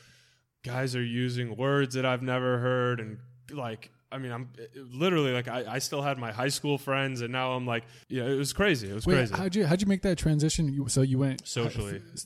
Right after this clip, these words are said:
Speaker 2: well, no, f-, so fifteen,
Speaker 1: Yeah.
Speaker 2: you went to S M C.
Speaker 1: I went to S M C.
Speaker 2: How many years there?
Speaker 1: I'm there for a year.
Speaker 2: And then you got to, 'cause they can do that at that age. You can get, like, a G E D or something?
Speaker 1: Yeah, I took a C H S P E, which is different than a G E D. A G E D is, I think, like, when you drop out of high school, but then later on in life,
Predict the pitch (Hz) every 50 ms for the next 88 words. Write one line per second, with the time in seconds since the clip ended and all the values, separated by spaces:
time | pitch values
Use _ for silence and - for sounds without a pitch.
0 | 165 - 151 147 147 147 143 120 139 151 131 127 127 - - - 147 - - 135
1 | 123 - - 165 160 - - - 175 165 160 160 160 160 127 110 104 98 139 135
2 | 120 135 135 127 - - 131 127 113 127 - - 131 110 - 117 110 104 - 120
3 | 127 139 127 165 147 143 147 143 131 - - 127 123 120 117 117 117 - 135 131
4 | 131 143 143 139 143 147 143 143 170 170 170 165 151 127 123 123 131 139 147 147
5 | 147 156 147 147 135 120 117 117 120 120 117 113 117 117 139 135 139 143 143 143
6 | 151 151 147 - - - - - - 127 131 - _ - 151 143 139 160 151 143
7 | - - 147 135 127 123 120 117 - - _ _ - - - 131 123 175 190 -
8 | - 175 139 113 123 143 170 202 196 202 196 - 196 185 175 185 185 196 165 160
9 | 127 110 107 131 139 151 143 127 127 113 123 131 127 117 110 143 175 185 175 127
10 | - - 151 165 156 156 156 147 139 135 143 143 - 180 185 196 - 185 - -
11 | - 139 135 143 143 139 - 139 127 123 - 123 123 131 123 101 101 117 120 127
12 | 135 143 143 - - _ _ - - 120 123 113 - 127 120 120 113 107 - 123
13 | 120 120 131 127 123 127 120 123 120 123 123 127 127 127 113 - 123 127 170 202
14 | 185 190 185 175 156 - 120 - - 143 127 - 127 120 120 117 113 110 104 -
15 | 117 113 113 - 117 113 110 107 107 110 107 - - - 113 110 110 107 104 107
16 | 101 110 104 101 101 107 110 110 107 107 104 104 104 107 107 107 107 110 110 107
17 | 107 107 107 - _